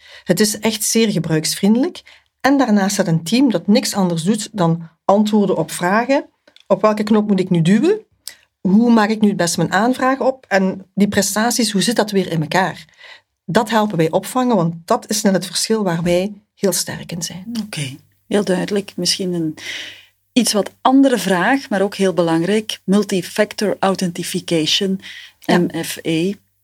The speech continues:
Speaker 2: Voor iedereen. Hoe staan jullie daar tegenover? Er komt een charter, er is een charter. Gaan jullie het ondertekenen? Hebben jullie het ondertekend?
Speaker 1: Ja, we zijn dat zeker aan het bekijken en wij zijn fan. Ik kan het niet anders zeggen.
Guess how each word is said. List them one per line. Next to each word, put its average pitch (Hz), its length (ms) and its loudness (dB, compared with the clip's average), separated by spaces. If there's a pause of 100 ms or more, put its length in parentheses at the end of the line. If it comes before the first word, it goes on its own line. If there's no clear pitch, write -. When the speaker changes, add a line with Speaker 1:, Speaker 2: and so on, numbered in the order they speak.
(100)
Speaker 2:
Voor 240 220 2
iedereen. 208 720 0
Hoe 202 120 -6
staan 190 240 0
jullie 190 220 2
daar 190 180 -2
tegenover? 196 600 -4
Er 196 180 -10
komt 180 220 -4
een 180 60 -4
charter, 180 680 -4
er 170 140 -6
is 165 120 -6
een 180 100 -6
charter. 185 460 -4
Gaan 175 160 -2
jullie 175 160 -2
het 180 100 -6
ondertekenen? 175 640 -4
Hebben 170 180 -4
jullie 196 160 -2
het 196 100 -6
ondertekend? 208 800 -6
Speaker 1:
Ja, - 200 0 (460)
we 190 60 0
zijn 202 140 4
dat 202 160 -2
zeker 233 300 0
aan 208 60 2
het 202 80 2
bekijken 196 440 -2
en 180 140 -2
wij 175 140 2
zijn 170 360 0
fan. 165 420 -4 (280)
Ik 208 60 -4
kan 180 140 -2
het 170 200 -2
niet 180 160 2
anders 165 320 0
zeggen. - 480 -4